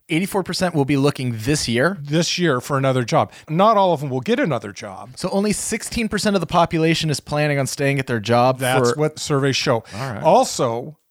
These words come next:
Speaker 2: you know, the days of staying at a company for twenty years, getting the gold watch, those days are gone. Even for old timers like me, you know, baby boomers,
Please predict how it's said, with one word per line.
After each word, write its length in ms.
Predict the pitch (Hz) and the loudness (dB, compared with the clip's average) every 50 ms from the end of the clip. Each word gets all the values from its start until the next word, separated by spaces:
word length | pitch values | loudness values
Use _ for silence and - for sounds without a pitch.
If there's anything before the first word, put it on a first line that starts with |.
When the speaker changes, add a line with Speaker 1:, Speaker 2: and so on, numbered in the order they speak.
| _ | _
Speaker 2:
you 180 | 156 156 196 214 | -4 0 2 4
know, 120 | 240 233 | 4 4
the 120 | 185 151 131 | 2 0 0
days 460 | 135 135 135 147 156 165 165 139 165 | 0 0 0 2 2 2 0 0 -4
of 400 | - 139 135 135 131 127 127 147 - | -4 -2 0 0 2 0 -2 -6 -8
staying 680 | - - - - - 156 147 156 160 175 185 190 196 185 | -8 -8 -8 -4 -2 0 2 2 2 2 0 0 -2 -2
at 180 | 139 147 147 151 | -2 -2 -2 -2
a 40 | |
company 380 | - - 160 - 151 151 151 151 | -2 -2 -4 -2 -2 -2 -2 -2
for 160 | - - 135 | -2 -4 -8
twenty 260 | - - 151 143 143 | -8 -4 -4 -4 -2
years, 280 | 139 139 143 147 135 127 | -2 -2 -2 -2 -2 -2
getting 240 | 131 127 139 139 135 | -2 -2 -2 0 -2
the 60 | 127 | -2
gold 260 | 113 139 135 127 117 113 | 0 0 0 0 0 0
watch, 340 | 120 123 123 123 - - - - - - _ _ _ - | 2 2 2 2 0 -4 -12 -16 -20 -20 _ _ _ -20
those 360 | 127 117 135 165 196 202 - | -12 -4 0 0 0 2 0
days 200 | 170 160 135 143 | 0 -2 -2 -2
are 40 | 135 | -2
gone. 240 | 151 139 123 127 - | -2 -2 -2 -2 -4
Even 400 | - 165 185 226 233 240 190 180 | -4 -2 0 0 0 0 -2 -2
for 480 | 160 - 160 151 143 131 127 123 120 - - _ _ _ - | -4 -4 0 4 4 4 4 4 2 -2 -8 _ _ _ -6
old 200 | 165 180 131 - | -4 -4 -4 -4
timers 400 | - 160 151 147 143 127 - - | -2 -2 -2 0 -2 -4 -4 -4
like 280 | 120 113 110 - - | -4 -4 -4 -4 -2
me, 400 | 160 180 190 180 151 147 143 139 - | 0 2 2 2 2 0 -2 -2 -2
you 140 | 139 139 139 | -2 0 0
know, 100 | 127 120 | 0 0
baby 300 | 113 160 202 214 240 196 | 2 2 2 2 2 2
boomers, 420 | 123 127 123 120 117 120 123 - | 0 0 0 0 -4 -6 -8 -12